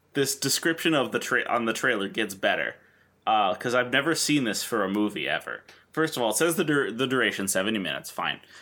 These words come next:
Um, playing at the Cine Lounge Sunset Indoor Theater starting July twenty-third. For tickets, please visit our site. For popcorn, visit our online store. We ship all over the U S.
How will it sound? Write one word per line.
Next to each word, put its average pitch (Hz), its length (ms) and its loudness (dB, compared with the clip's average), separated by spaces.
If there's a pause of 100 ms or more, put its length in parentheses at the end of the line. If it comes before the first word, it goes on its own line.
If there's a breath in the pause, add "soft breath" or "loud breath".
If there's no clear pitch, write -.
(160 loud breath)
Um, 107 260 2
playing 165 480 0
at 139 220 2
the 127 80 -2
Cine 151 340 2
Lounge 127 400 2
Sunset 131 640 0
Indoor 120 280 2
Theater 110 460 -2
starting 107 400 0
July 104 320 0
twenty-third. 98 800 -4 (360 loud breath)
For 147 180 -2
tickets, 208 420 0
please 139 260 2
visit 117 320 2
our 98 120 2
site. 110 400 0 (280 loud breath)
For - 200 -2
popcorn, 113 960 0
visit 156 280 2
our 120 140 4 (100)
online 120 640 2
store. 107 500 0 (200 loud breath)
We 135 240 0
ship - 500 2 (100)
all 180 320 6
over 156 260 4
the 135 120 2
U 127 300 6
S. - 540 2